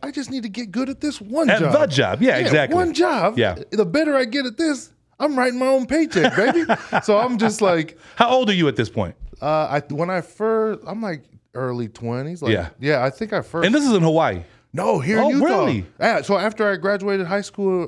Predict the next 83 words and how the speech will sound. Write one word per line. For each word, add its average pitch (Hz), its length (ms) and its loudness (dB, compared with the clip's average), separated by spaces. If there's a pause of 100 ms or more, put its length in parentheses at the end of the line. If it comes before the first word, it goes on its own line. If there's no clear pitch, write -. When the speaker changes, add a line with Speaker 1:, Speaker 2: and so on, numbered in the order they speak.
(140)
Speaker 1:
so 165 100 0
I 170 60 2
grew 190 200 -2
up 170 120 -4
in 175 100 -2
Hawaii, 170 340 0
and 143 80 -4
then 139 120 -4
when 147 100 -4
I 143 80 -2
came 165 220 -4
to 139 100 -10
Utah, 156 320 -2
that's 151 160 -2
where 151 100 -2
I 139 40 -2
met 131 180 -6
Fred. 139 360 -2 (100)
Speaker 2:
Oh, 202 340 2
okay. 226 140 0
Oh, 185 100 4
got 190 300 0
it, 135 60 -8
got 196 240 0
it. - 20 4
Okay. 160 380 2
Speaker 1:
Yeah, 104 40 -4
so, 156 160 -2
but, 147 300 0
but 151 280 2
when 175 120 -2
I 196 100 -2
was 180 100 -2
in 156 140 -2
Hawaii 165 480 0
growing 151 340 0
up, 156 200 -6
and, 120 200 -6
like, 123 240 -4
I, 123 140 -6 (100)
I 131 180 0
was 123 160 -2
on 120 200 -6 (340)
MySpace. 127 760 -6
Speaker 2:
Yeah. 110 160 2
Speaker 1:
MySpace 147 560 -2
now. 180 240 2
Speaker 2:
Easy 151 260 2
MySpace. 120 800 0
Speaker 1:
Dude, 160 100 2
I 156 60 4
remember 180 280 2
I 170 60 4
used, 170 160 -2
that 180 80 2
was 175 160 0
where 170 100 2
I 156 60 0
first 175 340 -4
saw 156 200 0
bong. 147 880 0
Speaker 2:
Yeah, 147 240 2
Speaker 1:
Bongs 160 300 -2
Speaker 2:
all 156 80 6
Speaker 1:
out 175 60 2
Speaker 2:
the 170 60 2
Speaker 1:
here. 165 200 2
Speaker 2:
tattoo 170 160 0
Speaker 1:
Yeah, 180 80 4
Speaker 2:
artists. 165 220 2
Speaker 1:
all, 165 140 4
and 156 100 0
Speaker 2:
So 214 80 2
Speaker 1:
then 302 60 4
Speaker 2:
you 370 80 6
were 349 100 4
always 294 260 4
Speaker 1:
Fred. - 40 0
Speaker 2:
a 190 40 0
fan 269 260 2
of 214 80 2
the 180 60 0
tattoo 190 680 0